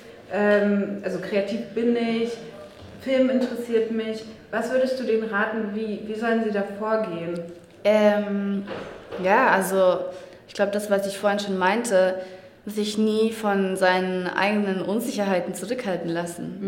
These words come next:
Speaker 1: Mhm.
Speaker 2: Weil die einzige Person, die einem im Weg steht, ist man selber. Immer. Es gibt niemand anderem, der mir im Weg steht, außer man selber.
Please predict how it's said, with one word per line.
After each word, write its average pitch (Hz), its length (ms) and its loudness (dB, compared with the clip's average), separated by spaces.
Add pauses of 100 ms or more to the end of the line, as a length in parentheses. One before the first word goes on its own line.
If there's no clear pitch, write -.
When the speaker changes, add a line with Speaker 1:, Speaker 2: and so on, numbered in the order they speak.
(200)
Speaker 1:
Mhm. 170 40 -2
Speaker 2:
Weil 180 440 4 (420)
die 196 160 -2
einzige 240 400 -2
Person, 220 460 0
die 202 120 2
einem 185 200 0
im 175 60 -4
Weg 262 160 0
steht, 214 160 -4
ist - 140 -10
man 185 160 -2
selber. 180 460 0 (180)
Immer. 214 520 4 (380)
Es - 120 -12
gibt 214 160 -2
niemand 294 360 8
anderem, 247 300 4
der 180 120 6
mir 165 120 2
im 170 120 2
Weg 175 140 -2
steht, - 260 -6
außer 214 220 0
man 214 180 0
selber. 226 340 2